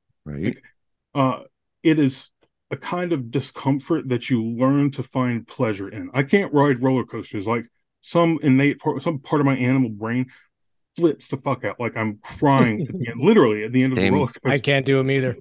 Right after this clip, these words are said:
Speaker 1: I almost jumped off that, uh, you know, the pirate ship, the one that goes, like, super
Speaker 2: Yes.
Speaker 1: high. They made me
Speaker 2: Ooh.
Speaker 1: sit at the end where supposedly you get the most pleasure. I've never been on a ride before. I never contemplating, never from the start, because the machinery is huge.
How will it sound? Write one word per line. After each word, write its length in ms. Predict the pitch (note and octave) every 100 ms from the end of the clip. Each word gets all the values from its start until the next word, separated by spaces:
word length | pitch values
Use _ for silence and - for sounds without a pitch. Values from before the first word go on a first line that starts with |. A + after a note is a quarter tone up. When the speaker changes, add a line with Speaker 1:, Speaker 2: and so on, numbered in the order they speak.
| -
Speaker 1:
I 180 | A2
almost 440 | - C3 C3 C3 -
jumped 280 | B2+ A#2+ A#2+
off 240 | A2+ -
that, 280 | F#2 F#2 -
uh, 200 | F#2 F2
you 60 | E2+
know, 140 | G#2+
the 100 | G#2
pirate 360 | - F#2+ G2 F#2
ship, 340 | - A#2+ -
the 80 | E2+
one 180 | F2+ F#2+
that 120 | F#2
goes, 180 | F2+ E2+
like, 140 | E2
super 420 | - G2+ G2 F2+
Speaker 2:
Yes. 160 | D#3 E2+
Speaker 1:
high. 220 | F2+ A2 - - -
They 140 | G#2
made 200 | A#2 B2+
me 100 | C3
Speaker 2:
Ooh. 120 | B2+ A2+
Speaker 1:
sit 180 | B2+
at 180 | G#2+ G2+
the 220 | A2 G#2+ A2+
end 400 | G#2+ F2 G#2 A#2+
where 180 | F#2 F#2+
supposedly 500 | F#2+ F2+ A2 G2 F#2+
you 160 | F#2 F#2
get 200 | G2 F2
the 140 | F#2+
most 360 | F#2 G2 G2 -
pleasure. 480 | B2 A#2 F2+ E2+ G#2 - -
I've 220 | - A2+
never 260 | A2 A#2 B2
been 160 | A2 A#2+
on 160 | A2+
a 60 | G#2+
ride 260 | G2 G#2+
before. 480 | G#2 G#2 B2 B2+ C3 - - -
I 160 | - G#2
never 480 | G#2 G#2+ A2+ C3 C3
contemplating, 920 | - B2 A#2+ G#2 A2+ G#2+ G#2 G#2 G2+ - _ _ _ _
never 440 | G#2 A2+ C3+ A2+ G#2
from 180 | G#2
the 80 | G2+
start, 380 | - - A2 E2+
because 280 | F#2 G#2+ F#2+
the 80 | G#2
machinery 480 | G2+ - A#2 G#2
is 100 | F#2
huge. 420 | - C3+ G2+ F2